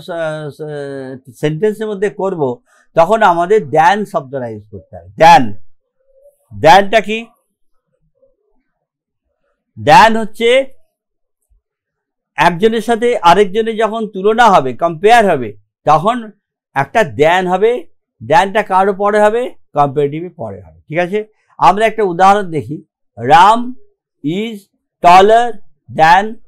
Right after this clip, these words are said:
Sham। রাম শ্যামের চেয়ে, শ্যামের চেয়ে লম্বা। তাহলে এই যে চেয়ে বলছি আমরা, than,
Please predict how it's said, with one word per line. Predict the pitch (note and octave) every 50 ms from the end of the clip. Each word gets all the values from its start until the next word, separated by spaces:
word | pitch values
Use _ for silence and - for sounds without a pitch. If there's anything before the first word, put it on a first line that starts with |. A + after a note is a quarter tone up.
| _ _ _ _
Sham। | - D#3+ D#3+ D3 B2+ G#2+ G2 F#2 - _ _ _ _ _ -
রাম | B2 C#3+ E3 F#3 G#3+ A#3+ A#3+ E4 - - - _ _ _ _ _ _ _ _ _ _ _ _ -
শ্যামের | - F3 E3+ F3 F#3 G#3+ A3+ G#3 - - -
চেয়ে, | G3+ G#3+ A3 G#3+ F#3 D3 G#2 G2+ - - - _ _ _ _ _ _ _ _ _ _
শ্যামের | - D3+ D3+ E3+ G3 G#3+ G#3 G#3 -
চেয়ে | - G3+ A3 A#3+ C4 - - - - _ _ _ _ _ -
লম্বা। | A#2+ C3+ C3 B2+ B2 A2+ G2+ E2+ - _ _ _ _ _ _ _ _ _
তাহলে | - F3+ G#3 A3+
এই | G#3 G3+ G3+
যে | A#3 G#3+ - -
চেয়ে | F3+ G3+ A3 A#3 A3
বলছি | G#3 G#3+ G3 D3 - F#3 D3+ C3
আমরা, | A#2+ G#2+ G#2+ G#2+ G#2+ - _ _ _ _ _ _ _ _ _ - G2+ F#2+
than, | A2 G2 F#2 F2